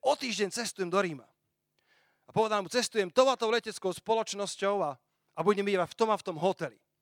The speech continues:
A ten, ten kaderník, aby bol verný svojej povesti, hovorí, horšiu leteckú spoločnosť ste si nemohli vybrať.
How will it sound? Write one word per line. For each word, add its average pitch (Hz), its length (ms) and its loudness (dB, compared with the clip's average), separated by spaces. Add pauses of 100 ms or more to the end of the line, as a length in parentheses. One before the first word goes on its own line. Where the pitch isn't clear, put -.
(1600)
A - 80 -10
ten, 170 240 -4 (240)
ten 180 200 2
kaderník, 175 600 2 (480)
aby 170 160 0
bol 156 160 -2
verný 180 320 2
svojej 160 240 0
povesti, 180 400 0
hovorí, 165 240 4 (1040)
horšiu 240 560 8
leteckú 277 480 4
spoločnosť 269 760 4
ste 262 140 -6
si 247 160 -6
nemohli 302 480 4
vybrať. 294 640 4